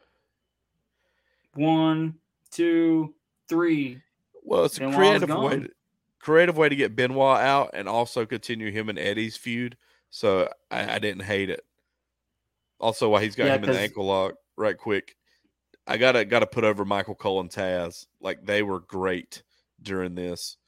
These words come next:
Speaker 2: and they
Speaker 1: They were
Speaker 2: really
Speaker 1: really good
Speaker 2: were.
Speaker 1: on this. They, they, they were a good team. Like, I feel like they don't get enough credit.
Speaker 2: I was about to say their run together isn't super long, but they were the, like, when I think of SmackDown, that's who I think of the commentary team because they were just
Speaker 1: Yeah.
Speaker 2: that damn good.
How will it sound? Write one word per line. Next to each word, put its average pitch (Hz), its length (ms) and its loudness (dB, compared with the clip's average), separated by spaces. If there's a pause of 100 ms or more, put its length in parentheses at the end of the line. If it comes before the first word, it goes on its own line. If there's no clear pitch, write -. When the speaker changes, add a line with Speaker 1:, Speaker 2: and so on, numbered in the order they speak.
(300)
Speaker 2:
and 107 100 -4
they 110 80 8
Speaker 1:
They 107 100 4
were 143 60 4
Speaker 2:
really 110 180 4
Speaker 1:
really 98 100 0
good 98 160 4
Speaker 2:
were. 95 40 0
Speaker 1:
on 92 100 -2
this. 110 320 -8
They, 151 160 0
they, 160 300 0 (520)
they 190 140 4
were 339 180 6
a 160 80 2
good 165 260 6
team. 147 440 -2
Like, 131 160 0
I 143 80 2
feel 294 120 -4
like 196 80 -4
they 170 60 0
don't 175 120 -2
get 151 100 -4
enough 135 220 -2
credit. - 340 -4 (600)
Speaker 2:
I - 40 4
was 107 100 0
about 117 160 2
to - 60 -10
say 110 300 2 (200)
their 123 160 4
run 117 300 2
together 135 460 0
isn't 113 340 -4
super 120 360 -6
long, 131 480 -2 (240)
but 208 140 -2
they 113 140 2
were 147 140 0
the, 107 160 -6 (240)
like, 104 220 -2
when 107 160 -8
I 120 80 -2
think 131 200 -4
of 101 100 -6
SmackDown, 95 720 -4
that's 104 240 -2
who 110 100 -2
I 98 120 2
think 98 200 -8
of 90 120 -6
the - 80 -20
commentary 82 560 -8
team - 260 -18 (500)
because 101 260 -8
they 107 100 2
were 98 140 -2
just 95 200 -8
Speaker 1:
Yeah. 120 140 0
Speaker 2:
that 90 140 0
damn 92 160 -4
good. 92 400 -2